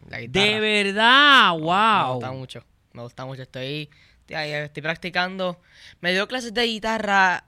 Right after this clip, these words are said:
Speaker 1: el gran maestro Charlie de Jesús. Charlie de Jesús es el papá del, ¿sabes? Sí, el, sí, el grupo C N C O.
Speaker 2: Claro.
Speaker 1: Él, él es el papá de uno de los integrantes que es Abdiel de Jesús.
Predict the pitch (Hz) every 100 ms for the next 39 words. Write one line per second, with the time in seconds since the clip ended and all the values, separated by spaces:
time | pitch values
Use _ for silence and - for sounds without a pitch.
0 | - 156 151 151 147 156 170 180 180 165
1 | 165 165 170 151 156 151 156 156 156 151
2 | 143 131 - 139 - _ _ _ 170 180
3 | 180 180 185 208 202 202 170 135 - 175
4 | 160 180 _ _ _ 143 151 147 143 143
5 | 139 - - 180 170 _ _ - 156 143
6 | 143 135 147 139 131 127 135 135 143 156
7 | 147 156 139 135 _ _ - 104 90 139
8 | 151 156 170 160 151 151 175 196 180 170
9 | 190 196 160 151 160 165 165 165 165 160
10 | 143 147 143 135 123 127 135 120